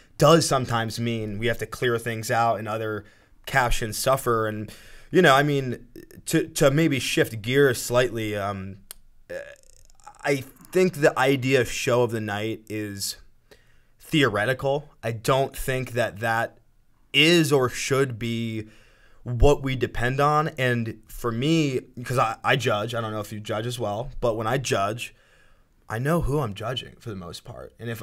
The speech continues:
and, and for me to act like I'm gonna ignore that I know the staff and the research that I've done and the experience that I have, and I'm gonna go like, "Oh, this is fully objective." Well, maybe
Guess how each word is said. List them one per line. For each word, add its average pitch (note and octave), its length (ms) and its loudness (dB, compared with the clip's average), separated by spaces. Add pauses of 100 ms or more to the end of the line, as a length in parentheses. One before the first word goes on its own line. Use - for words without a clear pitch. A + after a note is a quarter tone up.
(120)
and, C3 260 -6
and C3+ 180 -6
for B2+ 140 -6
me C#3 300 -2
to D#3 180 -6
act C3 240 -2
like A#2+ 100 -4
I'm A#2+ 140 -2
gonna A#2+ 200 -2
ignore A2 680 -2
that G#2 220 -6
I A2 380 -2
know A2 640 -2 (540)
the A#2+ 80 -6
staff C3 540 4
and A#2 100 -4
the A2+ 80 -2
research A#2+ 720 0
that G#2+ 120 -2
I've A2+ 260 0
done G2 320 -2
and A2 120 -8
the A2 40 -8
experience C3 420 -8
that A2 100 -6
I A2+ 140 -2
have, G2+ 300 -6
and A#2 80 -4
I'm B2 80 -2
gonna B2 120 -2
go A#2+ 200 -2
like, G#2 200 -4
"Oh, D#3+ 140 6
this D3 180 0
is B2+ 80 -8
fully C#3 400 0 (120)
objective." G#2 680 -6
Well, C#3 360 4 (600)
maybe E3+ 640 2